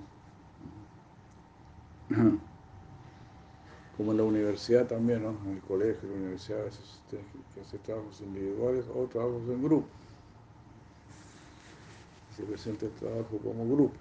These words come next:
<clears throat> Entonces, sí, en el mundo espiritual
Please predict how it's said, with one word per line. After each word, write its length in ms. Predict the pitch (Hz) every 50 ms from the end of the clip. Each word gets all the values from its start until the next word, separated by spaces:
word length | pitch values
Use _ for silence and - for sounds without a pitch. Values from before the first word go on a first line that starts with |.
| - - - - - - - - - - - - - - - - - - - - - -
<clears throat> 320 | - 123 127 120 - - - 120 127 127 113 98 92 87 - - - - - - - - - - - - - - - - - - - - - - - - - - - - - -
Entonces, 300 | - - 117 120 117 -
sí, 280 | - 160 160 143 123 - - - - - - - - - - - - - - - - - - - - - - - - - - - - - - - - - - - - - - - - - - - - - - - - - - -
en 100 | 110 104
el 60 | 104
mundo 200 | 104 110 110 110
espiritual 760 | 107 - - 113 101 110 104 - 127 131 135 135 131 - -